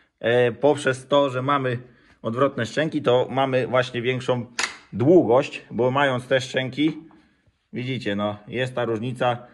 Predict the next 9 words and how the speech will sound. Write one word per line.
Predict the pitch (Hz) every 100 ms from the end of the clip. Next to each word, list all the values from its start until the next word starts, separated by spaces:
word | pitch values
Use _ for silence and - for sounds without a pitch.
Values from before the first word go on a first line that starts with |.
| _ -
te | 117
trzy | 113 - 160
centymetry | 165 143 131 135 143 139 123
walki | 139 139 131 135 131 - _ _ _ _
właśnie | 117 131 - 131 127 127 - _ _
dzięki | 104 127 127
szczękom | 117 - 135 123 127 110 - - -
udało | 113 131 117
się | 107 120